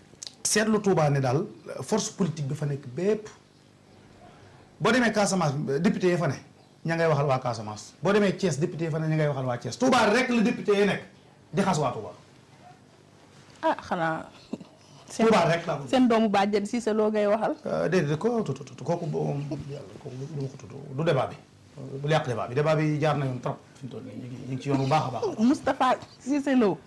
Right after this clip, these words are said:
Speaker 1: Da koo jërut ma ni jàllal. Da am na ñoo xam ne
Speaker 2: Député
Speaker 1: moom
Speaker 2: bu Touba boobu.
Speaker 1: da koo, da koo jërut, da koo jërut. Dama ni bul yàq débat bi. Jàllal, jàllal.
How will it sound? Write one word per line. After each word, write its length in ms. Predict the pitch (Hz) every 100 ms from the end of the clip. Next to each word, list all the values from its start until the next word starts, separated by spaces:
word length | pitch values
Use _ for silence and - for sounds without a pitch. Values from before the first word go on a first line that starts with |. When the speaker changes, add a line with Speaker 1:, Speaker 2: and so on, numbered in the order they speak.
| -
Speaker 1:
Da 80 | 208
koo 160 | 240 226
jërut 260 | 247 247 226
ma 80 | 240
ni 160 | 165 147
jàllal. 380 | 254 247 156 101 - -
Da 100 | -
am 80 | 220
na 80 | 226
ñoo 120 | 202
xam 140 | -
ne 60 | 285
Speaker 2:
Député 240 | 285 269
Speaker 1:
moom 60 | 247
Speaker 2:
bu 100 | 247 269
Touba 300 | 247 247 233
boobu. 340 | 220 247 170 170
Speaker 1:
da 80 |
koo, 200 | 185 208
da 120 | 190 202
koo 140 | 208 170
jërut, 260 | 175 131
da 80 | 165
koo 140 | 170
jërut. 260 | 165 143 110
Dama 260 | 135 143 160
ni 120 | 135 107 143
bul 180 | 143 151
yàq 200 | 160 131
débat 220 | 117 117
bi. 80 | - - -
Jàllal, 220 | 151 135 131
jàllal. 220 | 139